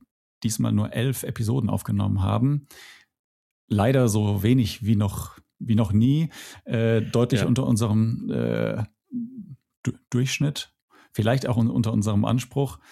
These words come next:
Speaker 1: Äh, das hatte mehrere Gründe. Ich glaub, das lag auch mehr an mir als an Nikolai. Äh, es lag aber auch ein bisschen an zwanzig fünfundzwanzig.
Speaker 2: Ja,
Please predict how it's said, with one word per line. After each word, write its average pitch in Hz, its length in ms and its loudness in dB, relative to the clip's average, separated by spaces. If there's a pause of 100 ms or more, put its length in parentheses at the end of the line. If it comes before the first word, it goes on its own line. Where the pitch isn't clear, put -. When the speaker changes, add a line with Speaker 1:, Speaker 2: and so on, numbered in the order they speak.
(340)
Speaker 1:
Äh, 107 140 0
das 113 160 2
hatte 143 160 0
mehrere 139 400 2
Gründe. 156 500 0 (340)
Ich - 140 -8
glaub, 98 120 -4
das 110 120 0
lag 110 140 -2
auch - 120 -4
mehr 113 140 0
an 101 120 0
mir 113 260 2
als 123 160 -4
an 120 100 -2
Nikolai. 143 600 -2 (600)
Äh, 113 340 0
es 117 200 0
lag 143 240 2
aber 131 200 4
auch 110 100 2
ein 95 80 0
bisschen 131 320 2
an 113 560 2
zwanzig 110 360 2
fünfundzwanzig. 95 840 0 (880)
Speaker 2:
Ja, 113 540 -2